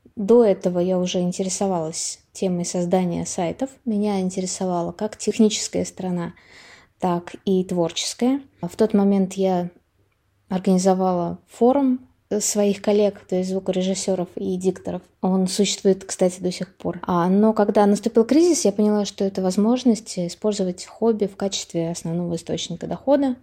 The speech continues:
Так и получилось. В итоге я ушла полностью в сайты.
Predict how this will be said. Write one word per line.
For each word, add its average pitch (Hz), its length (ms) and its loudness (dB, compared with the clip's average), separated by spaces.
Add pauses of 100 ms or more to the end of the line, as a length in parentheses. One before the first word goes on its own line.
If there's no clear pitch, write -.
Так 185 180 -2
и 175 60 -10
получилось. 254 800 0 (140)
В 180 60 -8
итоге 226 380 0
я 185 320 -4
ушла 190 480 -4 (100)
полностью 190 540 -4
в - 20 -16
сайты. 160 500 -8